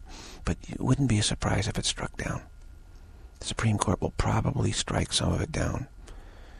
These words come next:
uh, probably along the five four lines sort of thing. And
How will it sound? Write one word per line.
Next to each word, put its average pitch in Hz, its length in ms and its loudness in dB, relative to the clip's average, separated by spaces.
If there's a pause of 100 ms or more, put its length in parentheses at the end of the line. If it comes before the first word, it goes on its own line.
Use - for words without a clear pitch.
(440)
uh, 82 540 2 (300)
probably 95 260 4
along 87 300 2
the - 60 0
five 80 340 2
four - 300 0
lines 80 520 0 (200)
sort - 340 -2
of - 80 -4
thing. - 260 -8 (1040)
And 90 420 4